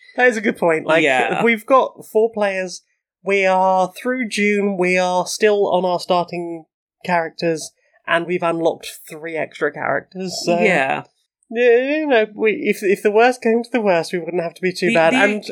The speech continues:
Speaker 2: yeah.
Speaker 1: weirdly, we have just unlocked the character that you won the game with, um, when we played t-, together.
Speaker 2: Yeah.
Speaker 1: Um, so yeah, it's still enjoying Pandemic Legacy Season two.
Speaker 2: Yeah.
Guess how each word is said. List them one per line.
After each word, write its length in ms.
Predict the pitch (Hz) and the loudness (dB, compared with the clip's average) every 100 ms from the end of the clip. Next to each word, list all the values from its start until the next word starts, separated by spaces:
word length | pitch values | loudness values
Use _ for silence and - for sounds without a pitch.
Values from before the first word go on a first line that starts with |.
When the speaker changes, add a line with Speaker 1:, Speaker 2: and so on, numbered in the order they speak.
| - | -4
Speaker 2:
yeah. 360 | 208 180 147 | 2 2 4
Speaker 1:
weirdly, 140 | 131 220 | 2 2
we 60 | |
have 200 | 190 214 | 2 2
just 220 | 196 202 - | 2 -2 2
unlocked 420 | 196 202 190 - | 0 2 -2 -4
the 60 | |
character 380 | - 190 160 165 | 0 2 2 -4
that 120 | 156 156 | -8 -8
you 160 | 175 | -4
won 180 | 165 156 | 0 0
the 60 | 147 | 2
game 240 | 156 147 | 2 4
with, 200 | 151 131 135 - | 2 0 -4 -6
um, 360 | 151 156 147 | -6 -6 -10
when 160 | - 151 | -6 -4
we 120 | 151 | -4
played 280 | 151 - 151 | -2 -2 -2
t-, 480 | - - - - - | -8 -18 -20 -6 -2
together. 340 | 440 466 - | 0 2 2
Speaker 2:
Yeah. 460 | 311 190 147 - 151 _ _ - | 2 0 0 -2 -8 _ _ 0
Speaker 1:
Um, 480 | 214 220 233 240 262 | 2 4 2 0 -6
so 160 | - | 0
yeah, 160 | 339 339 - - | 2 2 -4 -10
it's 260 | - 190 - | -4 -2 -2
still 220 | 247 226 | 0 2
enjoying 420 | 214 196 208 196 | 2 0 -2 -2
Pandemic 360 | 196 190 190 175 | 0 0 0 -2
Legacy 320 | 180 170 - | -4 -6 -12
Season 520 | 170 180 170 160 170 160 - | -12 -10 -10 -10 -12 -12 -8
two. 380 | - 214 262 359 254 | -2 0 0 0 -2
Speaker 2:
Yeah. 420 | 196 175 160 202 | 0 2 2 0